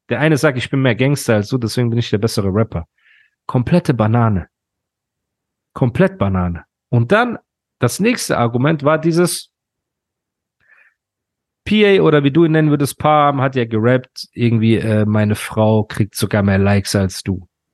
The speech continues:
Ne? Und dann hat halt quasi Scooter ein Video gepostet, so mäßig, „Weil sie sich freizügig präsentiert, kriegt sie mehr Likes als Scooter.“ So als Vorwurf. Ne? Wo ich mich halt auch frage,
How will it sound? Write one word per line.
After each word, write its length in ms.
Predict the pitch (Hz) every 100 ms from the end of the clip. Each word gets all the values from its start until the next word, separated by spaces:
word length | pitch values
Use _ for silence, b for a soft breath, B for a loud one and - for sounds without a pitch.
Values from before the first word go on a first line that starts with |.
| _ _ _ _ _ _
Ne? 280 | 95 123 131
Und 280 | 120 107 143
dann 300 | 170 180 143
hat 200 | 151 -
halt 260 | 143 139
quasi 520 | - 135 139 131 135
Scooter 720 | 131 - 151 170 175 165 165 - b b b b _ -
ein 280 | 107 101 -
Video 400 | 120 123 151 151
gepostet, 580 | 131 127 135 139 131 127
so 140 | 117 117
mäßig, 600 | 131 135 - 127 - _ _ _ _ _ -
„Weil 180 | 123
sie 140 | 113 120
sich 200 | 120 -
freizügig 840 | - 131 139 135 135 131 131 -
präsentiert, 640 | - 117 117 110 127 131 131
kriegt 200 | 123 110
sie 140 | 123
mehr 140 | 110 104
Likes 460 | 107 107 101 -
als 480 | - 101 95 - -
Scooter.“ 600 | - - 107 - 85 90 _
So 160 | 117
als 200 | 113 110
Vorwurf. 540 | - 123 117 98 80 - _ 120 _
Ne? 360 | 107 127 156 143
Wo 140 | 117 147
ich 180 | 202
mich 160 | 196 -
halt 140 | 180
auch 120 | 147 -
frage, 500 | - 107 98 85